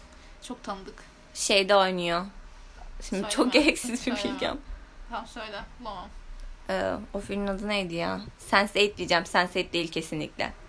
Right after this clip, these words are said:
Speaker 2: Bruce Willis de oynuyor ya sonunda. Çok büyük bir spoiler. Öyle,
Speaker 1: <laughs>
Speaker 2: öyle insanları görüyorum dediği
Speaker 1: Evet.
Speaker 2: film.
Speaker 1: Tatlış bir adamdı ya. Ben beğendim o adamı.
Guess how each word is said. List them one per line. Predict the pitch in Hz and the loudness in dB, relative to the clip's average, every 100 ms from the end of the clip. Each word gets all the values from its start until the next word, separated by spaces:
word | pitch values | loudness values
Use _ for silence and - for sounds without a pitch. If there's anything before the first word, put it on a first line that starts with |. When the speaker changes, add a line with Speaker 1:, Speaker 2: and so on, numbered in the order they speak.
| - | -2
Speaker 2:
Bruce | 208 202 | 0 0
Willis | 214 208 202 | -2 -4 0
de | 196 | 4
oynuyor | 170 165 165 185 | 4 4 -2 0
ya | 180 151 | 2 0
sonunda. | 180 180 165 170 170 170 - - - | 0 -4 -2 -2 -2 -2 -6 -18 -8
Çok | - 190 - - - - | 0 0 0 -10 -14 -8
büyük | 208 226 262 | -4 0 0
bir | 240 | 0
spoiler. | - 190 247 202 214 214 - - - | -4 6 8 8 4 0 -12 -10 6
Öyle, | 202 220 220 - | 8 12 10 10
Speaker 1:
<laughs> | 494 | 8
Speaker 2:
öyle | 277 320 | 10 10
insanları | 294 - - 339 220 226 | 10 8 8 8 6 4
görüyorum | 220 208 202 196 190 185 | 6 4 6 4 4 4
dediği | - - 190 262 - - 269 | 4 4 2 0 -2 -10 -6
Speaker 1:
Evet. | 285 254 | -2 0
Speaker 2:
film. | - 196 208 208 - 269 - - - - - | 0 2 0 -2 -8 -10 -10 -14 -16 -16 -8
Speaker 1:
Tatlış | 277 269 - 254 - | -4 -2 -2 -4 0
bir | |
adamdı | 247 202 180 196 | 0 0 -4 -4
ya. | 196 208 | -2 0
Ben | 269 262 | 2 2
beğendim | 254 269 285 | 2 0 0
o | 302 | -4
adamı. | 196 165 | -6 -10